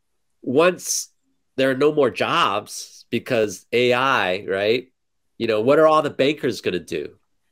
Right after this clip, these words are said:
When there are no more banks, what are all the bankers gonna do? So if you teach them crafts, how to make things, you know, instead of buying things, we'll, we'll have a choice. Instead of buying things from a factory,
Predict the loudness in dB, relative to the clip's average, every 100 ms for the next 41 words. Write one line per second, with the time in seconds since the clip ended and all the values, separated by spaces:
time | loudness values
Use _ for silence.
0 | _ _ -4 0 0 2 2 4 0 2
1 | 0 0 -2 0 2 2 0 -2 -4 -6
2 | -10 -12 -10 -12 -14 _ _ _ _ _
3 | _ 0 0 0 -4 -4 -4 -4 -6 -6
4 | -4 -2 -2 -4 -12 -16 -16 -20 _ _
5 | _ -6 -4 -2 -2 -2 -4 -2 -2 -6
6 | -16 -20 -20 _ _ _ _ _ _ _
7 | _ -8 -2 -2 -2 -4 0 0 0 -2
8 | -2 -2 -4 -6 -6 -6 -2 0 2 0
9 | 0 -4 -4 -2 -2 -2 -8 -6 -2 -2
10 | 0 0 0 -4 -8 -8 -6 -8 -6 -6
11 | -6 -10 -6 -2 -2 -6